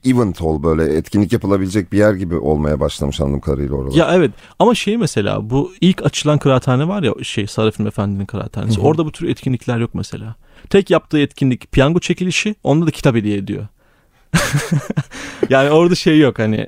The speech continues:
Speaker 2: konser vesaire yok, işte sinema gösterisi falan. Zaten şey yazıyorlar hep, hani Ahmet Rasim yazıyordu galiba onu. Sarı Film Efendi hiçbir zaman hani çizgisini bozmadı gibisinden. Yani o yapılan müzik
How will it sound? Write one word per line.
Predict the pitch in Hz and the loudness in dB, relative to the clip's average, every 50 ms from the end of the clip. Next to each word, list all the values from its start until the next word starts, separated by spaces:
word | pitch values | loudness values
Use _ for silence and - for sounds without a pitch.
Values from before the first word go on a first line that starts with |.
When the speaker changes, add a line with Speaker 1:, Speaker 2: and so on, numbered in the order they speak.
| - - - | -8 -14 -6
Speaker 2:
konser | - - 120 117 - - 120 113 117 - - | -2 0 0 2 2 0 0 0 0 -2 -4
vesaire | 113 110 - - 107 95 107 135 | -6 -6 -4 -4 -4 -4 -4 -4
yok, | 127 98 - - | -4 -6 -8 -12
işte | - - - - - - | -16 -16 -12 -12 -12 -10
sinema | - - 101 92 95 101 | -8 -6 -6 -6 -6 -6
gösterisi | - 107 - - - 101 101 - - - | -8 -12 -12 -12 -12 -12 -12 -14 -16 -14
falan. | - - 110 113 110 - - - _ _ _ _ _ | -14 -12 -12 -12 -14 -16 -20 -20 _ _ _ _ _
Zaten | - 123 120 - 131 | -2 -2 0 2 0
şey | 123 - - 139 135 | 0 0 0 0 0
yazıyorlar | 123 110 95 104 95 90 92 92 95 | 0 0 -2 -4 -6 -6 -6 -8 -8
hep, | 95 _ - - | -10 _ -8 -6
hani | 104 98 - - | -6 -6 -4 -2
Ahmet | 117 117 117 120 - 123 | 0 0 0 0 0 -2
Rasim | 120 117 - - - 123 | -2 -4 -4 -4 -4 -4
yazıyordu | 110 101 - 104 98 104 | -4 -4 -6 -6 -6 -6
galiba | 104 - 95 95 - 98 | -6 -6 -6 -6 -6 -6
onu. | 95 98 107 135 165 185 - _ _ _ _ _ _ _ _ - - - | -6 -6 -4 -6 -6 -8 -12 _ _ _ _ _ _ _ _ -16 -14 -12
Sarı | - - - 120 117 117 | -6 -2 0 2 2 2
Film | - 127 123 | 0 0 -2
Efendi | 117 - 120 113 120 127 117 | 0 0 0 0 0 0 -2
hiçbir | - - - - - 117 | -4 -6 -8 -8 -6 -6
zaman | 104 101 113 131 - - | -4 -4 -4 -4 -6 -6
hani | 113 113 113 117 117 - | -4 -4 -4 -4 -6 -6
çizgisini | - - 117 110 110 - - 123 117 | -6 -6 -4 -4 -4 -4 -4 -2 2
bozmadı | 117 110 110 101 104 98 95 - | 4 4 4 4 2 -2 -6 -6
gibisinden. | 95 101 - - - - - 101 98 98 101 104 - | -8 -10 -8 -10 -10 -8 -8 -6 -6 -8 -8 -8 -6
Yani | - 107 104 | -4 -2 0
o | 110 110 | 0 2
yapılan | 113 113 110 - 123 120 117 117 | 2 2 2 0 0 0 2 2
müzik | 117 117 117 110 113 117 - - - - - | 2 2 0 0 -2 -6 -10 -14 -20 -20 -20